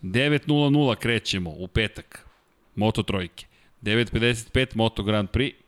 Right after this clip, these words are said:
deset pedeset pet Moto dva, jedanaest četiri, ne, izvinjam se, jedanaest pedeset Moto E, trinaest petnaest Moto tri,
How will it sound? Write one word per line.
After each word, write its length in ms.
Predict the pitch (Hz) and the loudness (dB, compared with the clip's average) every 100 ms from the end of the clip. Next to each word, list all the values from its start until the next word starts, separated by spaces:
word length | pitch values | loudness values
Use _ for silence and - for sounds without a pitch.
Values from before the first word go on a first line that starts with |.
| - | -8
deset 400 | 95 104 - - | -4 -4 -4 -6
pedeset 400 | 95 98 95 - | -4 -4 -8 -6
pet 220 | 101 - | -6 -4
Moto 260 | 92 - | -6 -6
dva, 260 | 82 98 139 - - - - - - | -2 0 0 -2 -18 -20 -20 -20 -6
jedanaest 640 | 98 107 117 117 - - | 0 2 2 2 -2 -8
četiri, 280 | - 101 120 | -6 -4 -2
ne, 200 | 127 90 | -2 -2
izvinjam 380 | 95 92 104 104 | -4 0 2 0
se, 120 | - | 0
jedanaest 360 | 101 113 120 - | 0 0 -2 -2
pedeset 460 | 104 110 120 107 104 | 0 2 0 -4 -2
Moto 340 | 110 107 - - | 0 0 -4 -4
E, 220 | 107 131 170 - _ - _ _ _ _ | -2 -2 -4 -10 _ -20 _ _ _ _
trinaest 600 | 120 131 151 127 95 - | 0 2 2 2 -2 -2
petnaest 540 | 120 113 - 110 90 | 0 0 0 -2 -2
Moto 320 | 101 104 - - | -2 -2 -2 -6
tri, 320 | - 127 | -2 0